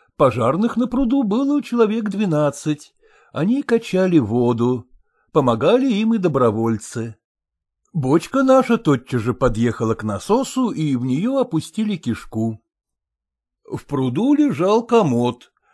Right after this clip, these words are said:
очевидно, вытащенный из горевшего дома и спихнутый в попыхах в воду. Рядом с комодом валялся тюфяк, и на тюфяке стояли клетка с чижом и хрустальная сахарница с тремя кусками сахару.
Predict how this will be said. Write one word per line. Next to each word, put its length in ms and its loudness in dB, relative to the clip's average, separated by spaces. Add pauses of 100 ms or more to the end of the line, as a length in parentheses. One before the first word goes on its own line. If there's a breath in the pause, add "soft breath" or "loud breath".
(120 soft breath)
очевидно, 540 -2
вытащенный 600 -2
из 100 -6
горевшего 560 -4
дома 400 2
и 140 -2
спихнутый 600 -2
в 80 -10
попыхах 600 -2
в 60 -6
воду. 720 -4 (720)
Рядом 400 0
с 80 -14
комодом 500 0
валялся 480 0
тюфяк, 600 -4 (240 soft breath)
и 120 2
на 120 2
тюфяке 480 -4
стояли 500 -4
клетка 500 -8
с 60 -14
чижом 580 -2
и 60 0
хрустальная 760 -6
сахарница 680 -4
с 80 -8
тремя 360 -4
кусками 520 -6
сахару. 800 -12